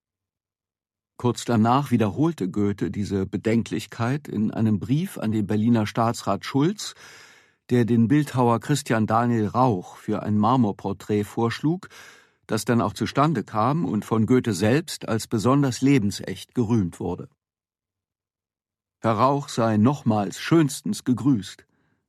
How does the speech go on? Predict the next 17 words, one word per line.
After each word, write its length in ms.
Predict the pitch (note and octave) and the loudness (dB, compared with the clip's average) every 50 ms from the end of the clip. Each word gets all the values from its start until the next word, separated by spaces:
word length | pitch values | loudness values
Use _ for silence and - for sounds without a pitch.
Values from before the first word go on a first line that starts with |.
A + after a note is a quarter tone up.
| _ _ _ _ - | _ _ _ _ -6
Es 140 | A2+ - - | -2 0 2
hält 180 | C#3+ C#3+ - | 2 2 2
mich 200 | A#2+ B2+ - - | 0 0 2 2
nichts 360 | C#3+ F3 F3 - - - - - | 0 0 0 -2 -10 -12 -6 -2
ab, 280 | C#3+ D3+ D3+ - - _ _ - - - - _ - | -2 -2 -2 -4 -14 _ _ -20 -20 -20 -20 _ -8
seinem 380 | - - A#2 A#2 A#2 A2 G2+ | -2 0 2 4 4 4 2
freundlichen 560 | - - C3+ C#3 C#3+ C#3 - A#2 F#2+ G#2+ G#2+ | 2 2 2 4 4 2 0 -2 0 0 2
Willen 280 | F#2+ B2 C3+ C3 B2+ B2 | 4 4 6 6 4 4
zu 140 | - - G#2 | 2 -4 -10
verschwindenden 760 | - A2 G#2 - - D3 D3+ D#3 C3 - B2 G#2+ G#2+ G2+ G2+ | -10 -10 -8 -2 2 2 2 2 2 2 2 2 2 0 -2
Formen 540 | - - C3 B2+ C3 C3 C#3 C#3+ C3+ B2+ | 0 2 2 4 4 2 2 2 0 0
auf 280 | - - A2+ A2+ G#2 - | 0 0 0 -2 -2 0
die 100 | - B2 | -2 0
bereitwilligste 840 | F#2+ A2 G#2+ G#2+ B2+ D#3 F#3 - - - B2 A2+ - - - A#2 F#2+ | 0 0 0 2 2 2 2 0 -2 -2 0 0 -2 -2 -2 0 2
Weise 360 | A2+ A2+ A#2 A#2+ A2+ G2 G2+ | 2 4 2 2 0 -2 -6
zu 160 | F#2 - A2+ G#2 | -6 -4 -4 -4
begegnen. 560 | G#2 G2+ - E3 D3+ - - F2+ F2 - | -2 0 0 0 0 -2 -4 -6 -8 -10